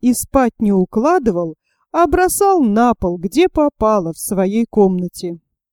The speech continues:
Ночью Наташе снился вельветовый мишка с голубыми глазами, полными слез. И девочка плакала. Днем ей не любо было даже море,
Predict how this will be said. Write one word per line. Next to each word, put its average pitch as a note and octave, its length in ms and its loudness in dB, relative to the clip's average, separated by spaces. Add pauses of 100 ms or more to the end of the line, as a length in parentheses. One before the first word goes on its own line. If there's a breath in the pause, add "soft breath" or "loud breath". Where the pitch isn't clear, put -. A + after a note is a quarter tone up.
(760)
Ночью A3 480 4
Наташе D#4+ 540 0
снился D#4+ 540 2
вельветовый C4 680 2
мишка B3 420 2
с G3 80 -6
голубыми B3 600 4
глазами, B3 840 0 (460)
полными C4 920 6
слез. F#3+ 800 0 (520)
И D4 160 8
девочка C#4 640 2
плакала. F#3+ 800 -4 (800)
Днем C4+ 460 8
ей C#4+ 220 6
не D4 180 6
любо C#4+ 380 6
было C4+ 320 4
даже C4 400 2
море, B3 500 4